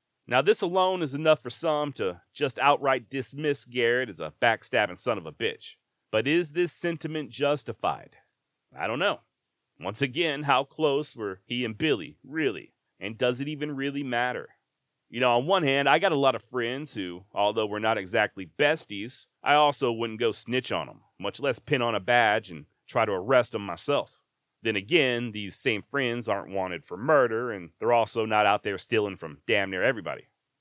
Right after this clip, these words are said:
And devil's advocate, this would be a big step up for Garrett. This was a guy who was raising pigs and slaughtering buffalo and herding cattle not all that long ago.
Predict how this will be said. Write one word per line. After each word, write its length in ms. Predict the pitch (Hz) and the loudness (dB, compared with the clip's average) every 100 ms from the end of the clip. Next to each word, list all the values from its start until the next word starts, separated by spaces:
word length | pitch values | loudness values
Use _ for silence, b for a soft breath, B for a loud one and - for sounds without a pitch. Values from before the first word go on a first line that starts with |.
| _ _ | _ _
And 300 | 71 95 143 | -4 -4 0
devil's 340 | 131 147 165 | 2 2 2
advocate, 600 | 160 196 165 139 156 165 - - | 2 2 0 -4 -6 -6 -10 -8
this 220 | 147 139 | -8 -8
would 400 | 131 170 180 143 | -4 0 0 -2
be 160 | 170 | -4
a 80 | 160 | -4
big 240 | 139 151 139 | -2 -4 -4
step 380 | - 160 143 | -2 0 2
up 200 | 147 143 | 2 0
for 120 | - 104 | -2 -8
Garrett. 420 | 104 123 82 - _ _ _ _ _ | 0 0 0 -6 _ _ _ _ _
This 180 | 104 151 | -10 -10
was 120 | 214 | -4
a 60 | 233 | 0
guy 320 | 180 185 185 | 6 6 6
who 100 | 175 | 2
was 140 | 143 | -2
raising 380 | 123 156 135 131 | 0 0 0 -4
pigs 480 | - 151 147 151 117 | -2 -2 -2 -6 -8
and 200 | 92 82 | -10 -10
slaughtering 480 | - 139 143 143 110 | 0 2 4 0 0
buffalo 540 | 139 135 - 131 135 | 4 4 2 -2 -2
and 80 | 110 | 0
herding 320 | 127 127 113 | 0 0 -4
cattle 460 | 127 151 131 117 135 | 4 6 6 4 0
not 240 | 139 123 | 2 4
all 80 | 113 | 4
that 180 | 110 98 | 2 2
long 280 | 127 120 | 0 0
ago. 360 | 82 71 50 - | -4 -10 -14 -18